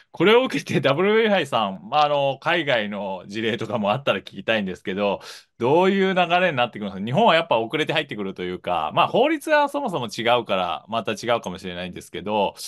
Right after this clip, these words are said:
なんかウェブ広告、ウェブ広告って今後、日本はどうなってくんだろうな、みたいなところは、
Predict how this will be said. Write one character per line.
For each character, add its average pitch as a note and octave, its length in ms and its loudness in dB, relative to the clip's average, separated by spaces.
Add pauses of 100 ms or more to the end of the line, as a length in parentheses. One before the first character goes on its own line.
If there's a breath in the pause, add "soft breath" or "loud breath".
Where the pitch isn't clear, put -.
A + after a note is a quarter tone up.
(220 loud breath)
な D3+ 100 -2
ん C#3+ 40 -6
か B2 80 2
ウ A2+ 40 2
ェ B2 120 4
ブ C#3 80 -4
広 D#3 280 0
告、 D3 260 -10
ウ B2 120 -4
ェ C#3 60 2
ブ C#3+ 100 -4
広 E3 200 0
告 A2+ 240 -4
っ F#2+ 40 -4
て F2+ 240 -10
今 B2+ 280 -6
後、 C3 280 4
日 A2 120 -4
本 B2+ 140 -4
は C#3 120 0
ど B2+ 160 -2
う - 20 -2
な D3 100 -2
っ - 60 -18
て C#3+ 100 -8
く A#2+ 100 -6
ん A2 60 -6
だ G2 80 0
ろ F#2+ 100 0
う - 40 -4
な、 F#2+ 160 -2
み F#2 120 -8
た F#2 160 -4
い F2 40 -6
な D#2 140 -12
と E2 120 -14
こ F2 140 -8
ろ E2 120 -6
は、 D#2 240 -4